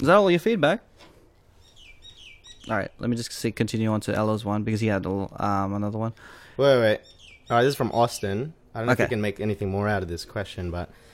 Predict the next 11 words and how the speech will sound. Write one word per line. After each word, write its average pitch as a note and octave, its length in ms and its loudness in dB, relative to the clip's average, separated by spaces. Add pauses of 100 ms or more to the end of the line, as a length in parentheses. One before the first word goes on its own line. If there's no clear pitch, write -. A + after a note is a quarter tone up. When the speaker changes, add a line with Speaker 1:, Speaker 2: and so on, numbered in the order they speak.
(140)
Speaker 2:
talk F#3 200 4
about A#2+ 240 2
how A#2 300 2
I've A#2+ 320 2
never G#2+ 220 0
watched, F#2 440 -4 (160)
I F#2+ 40 -12
guess F#2 180 -6
he's A#2 260 -4
never F#2+ 200 -2
watched, F2 420 -6